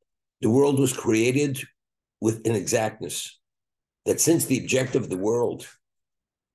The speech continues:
is the setting for all the challenges of the Torah, and the Torah itself is tamima, it's perfect and exact,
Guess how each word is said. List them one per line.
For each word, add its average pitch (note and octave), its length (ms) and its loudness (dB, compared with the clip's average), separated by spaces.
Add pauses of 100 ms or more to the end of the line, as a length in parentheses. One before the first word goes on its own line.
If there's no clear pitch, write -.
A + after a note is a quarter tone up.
(160)
is G#2 560 -2 (260)
the G#2+ 60 -2
setting C#3+ 540 2
for A#2+ 180 -2
all B2+ 200 4
the A2+ 100 -2
challenges A2 520 -2
of D#2+ 120 -10
the F2+ 80 -10
Torah, G2 440 0 (720)
and G#2+ 100 -2
the G2 80 -4
Torah C#3 320 4
itself B2 420 -2 (100)
is G2 520 -6 (320)
tamima, B2+ 500 2 (960)
it's A#2+ 140 0
perfect C#3 640 0 (580)
and A#2 120 2
exact, A2+ 640 0